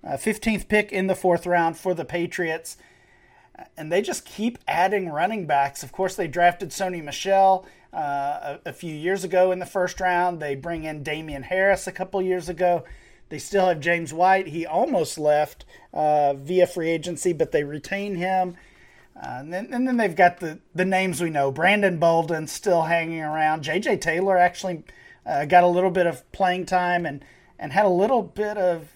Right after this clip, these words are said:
uh, uh, uh, hype. I don't know. That's probably not the right word, but was at least getting some attention from dynasty players when we thought James White might be leaving. And then they bring in Stevenson. He's,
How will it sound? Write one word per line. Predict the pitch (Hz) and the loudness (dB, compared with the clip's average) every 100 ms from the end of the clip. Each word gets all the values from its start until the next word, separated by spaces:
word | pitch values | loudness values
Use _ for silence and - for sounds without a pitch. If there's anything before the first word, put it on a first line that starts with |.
| _ | _
uh, | 92 82 - 143 113 107 - _ _ - | -14 -12 -10 -12 -14 -18 -20 _ _ -16
uh, | |
uh, | 139 - 101 - | -14 -12 -16 -12
hype. | - 160 208 269 | 0 6 6 6
I | 254 | 4
don't | 254 | 4
know. | 180 | 2
That's | 160 190 | 0 6
probably | 254 196 180 | 8 8 8
not | 175 175 | 6 4
the | 170 | 4
right | 165 160 | 4 4
word, | 156 156 147 | 0 0 0
but | 160 - - - | -4 -6 -18 -10
was | 269 240 | -4 0
at | 269 | 2
least | 302 247 | 2 0
getting | 220 226 196 190 | 2 6 6 4
some | - 180 170 | 0 -2 -2
attention | 156 - 190 180 185 170 | -6 -2 -2 0 -2 -4
from | 180 151 | -4 2
dynasty | 160 170 165 - 175 | 4 4 2 -4 -4
players | 165 170 165 160 - - - - - | 2 2 4 0 -6 -18 -20 -20 -6
when | 170 185 175 | 0 2 2
we | |
thought | 170 196 170 170 | 4 8 8 8
James | 160 156 139 | 0 -4 0
White | 151 170 180 | 4 4 4
might | 160 156 | -2 -4
be | 160 147 | -6 -6
leaving. | 147 147 151 147 - - - _ - | -6 -6 -8 -12 -18 -20 -20 _ -8
And | 160 | -4
then | 170 247 | 2 4
they | 220 | 6
bring | 220 220 | 4 2
in | 214 196 | 0 -2
Stevenson. | - 185 170 165 156 170 160 156 | -2 0 0 -2 -6 -6 -6 -6
He's, | 160 151 | -6 -8